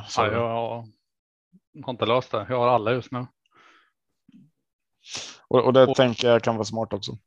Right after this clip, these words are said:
Speaker 1: såklart.
Speaker 2: Ja, det är femton ston, två volter.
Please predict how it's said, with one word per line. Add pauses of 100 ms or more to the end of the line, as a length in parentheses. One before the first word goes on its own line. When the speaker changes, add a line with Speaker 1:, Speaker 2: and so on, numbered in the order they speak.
(160)
Speaker 1:
såklart. (1300)
Speaker 2:
Ja, (280)
det
är
femton
ston, (320)
två
volter.